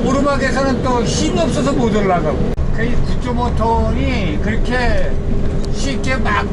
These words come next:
운행할 수 있는 그런 차량은 못 돼요. 편안하긴 하죠. 이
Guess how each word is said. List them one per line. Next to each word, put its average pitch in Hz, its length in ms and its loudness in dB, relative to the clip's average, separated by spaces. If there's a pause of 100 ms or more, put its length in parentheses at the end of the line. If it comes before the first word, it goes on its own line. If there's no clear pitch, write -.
(100)
운행할 233 460 0
수 226 140 -2
있는 214 480 0
그런 208 360 0
차량은 208 600 0
못 - 200 0
돼요. 160 480 0 (760)
편안하긴 269 580 0
하죠. 233 480 0
이 180 540 0